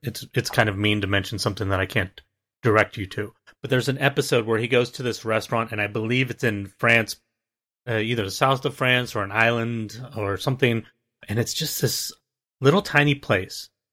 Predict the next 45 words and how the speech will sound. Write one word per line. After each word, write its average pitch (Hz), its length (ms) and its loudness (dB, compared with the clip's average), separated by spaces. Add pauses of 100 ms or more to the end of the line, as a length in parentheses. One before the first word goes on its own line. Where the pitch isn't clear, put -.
(200)
but 127 80 0
it's 131 100 -2
considered 147 340 2
one 131 140 4
of 120 40 4
the 113 60 0
best 110 260 0
restaurants 104 460 -2 (100)
in 113 180 0
the 104 80 -2
world. 104 480 0 (640)
And 113 380 4
it's 107 180 -8
this 117 160 -8
little 147 140 2
tiny 151 320 2
place 113 520 -2
in 110 380 -6
kind 113 220 -4
of 131 100 -6
the 135 80 -4
middle 123 340 0
of 123 120 0
nowhere. 101 460 0 (420)
And 95 100 -6
they've 95 120 -6
got 110 240 0
this 107 180 0
garden 101 460 0
outside, 104 680 0
and 101 340 -2 (840)
just - 240 0
the 185 80 0
things 147 440 2
that 135 120 4
they 127 120 4
were 113 100 -2
doing 120 480 0
with 104 200 -4
the 110 80 -12
food, 113 460 0
like, 95 160 -8
just 135 220 -2
these 156 240 -6
little, 151 580 0